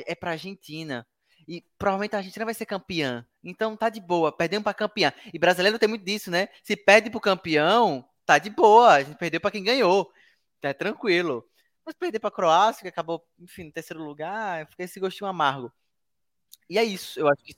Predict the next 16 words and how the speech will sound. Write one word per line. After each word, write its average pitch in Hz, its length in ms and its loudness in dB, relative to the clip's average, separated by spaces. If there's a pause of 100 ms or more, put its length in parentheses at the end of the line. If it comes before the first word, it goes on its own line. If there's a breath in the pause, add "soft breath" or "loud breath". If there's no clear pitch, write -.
ciclo 180 220 -10
dois 170 160 -4
mil 160 120 -10
e - 20 -12
vinte 156 160 -14
e - 160 -12
seis, 135 240 -4
o - 840 -20
Brasil 339 240 -6
vai 165 100 0
estar 151 140 -8
na 139 100 -2
Copa. 254 300 2
<laughs> 320 480 -4
Isso 147 180 -6
é, 127 180 0